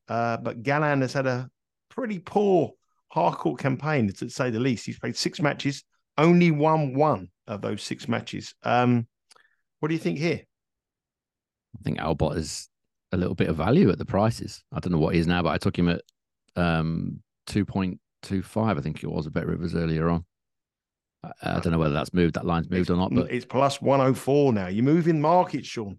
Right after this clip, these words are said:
Speaker 1: You're moving the markets. It's just, he's, he's just above even money now.
Speaker 2: Mm, okay, well, let's, let's, let's take a look at the stats then. So last, the last, I've taken the last two seasons 'cause they haven't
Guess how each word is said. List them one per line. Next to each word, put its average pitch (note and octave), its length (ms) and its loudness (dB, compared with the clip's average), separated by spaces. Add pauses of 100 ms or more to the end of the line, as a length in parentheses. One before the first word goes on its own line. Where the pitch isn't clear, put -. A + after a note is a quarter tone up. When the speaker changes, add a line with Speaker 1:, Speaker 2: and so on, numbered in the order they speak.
Speaker 1:
You're G#2 140 -2
moving D3 360 2
the C#3+ 80 0
markets. C#3+ 440 0
It's A#2 120 -10
just, C#3 200 -12
he's, C3+ 160 -4
he's C#3 200 -2
just D#3+ 200 -2
above D3 280 2
even C#3+ 260 4
money D3+ 240 2
now. F#2+ 200 -6 (800)
Speaker 2:
Mm, F2 520 -4
okay, E2 260 -4
well, G#2+ 400 -4
let's, C#3+ 240 -4
let's, C#3+ 260 -4
let's D#3 240 -6
take C#3+ 140 -8
a A#2+ 40 -2
look G#2 120 -2
at G#2 60 -8
the - 60 -16
stats G2 200 0
then. G2 100 -2
So B2+ 120 2
last, D#3+ 260 2 (200)
the A#2 60 -10
last, D#3 220 -4
I've A2+ 100 -8
taken D3 280 -6
the A2+ 60 -4
last A#2 200 -4
two B2 180 -2
seasons G2+ 400 -6
'cause F2+ 120 -8
they F#2+ 80 0
haven't F2+ 240 0